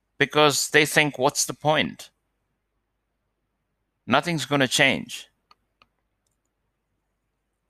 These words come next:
So essentially, they just go through life reacting to situations. So they're very reactive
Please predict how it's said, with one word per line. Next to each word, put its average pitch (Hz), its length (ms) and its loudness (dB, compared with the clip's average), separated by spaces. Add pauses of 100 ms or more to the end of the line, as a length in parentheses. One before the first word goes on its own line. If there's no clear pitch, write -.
(400)
So 160 140 -2
essentially, 190 540 2
they 160 140 4
just 156 240 0
go 143 200 4
through 143 300 -2
life 117 520 2 (320)
reacting 110 600 2
to 110 100 -4
situations. 90 880 -4 (2250)
So - 160 -8
they're 139 260 2
very 180 160 2
reactive 107 880 0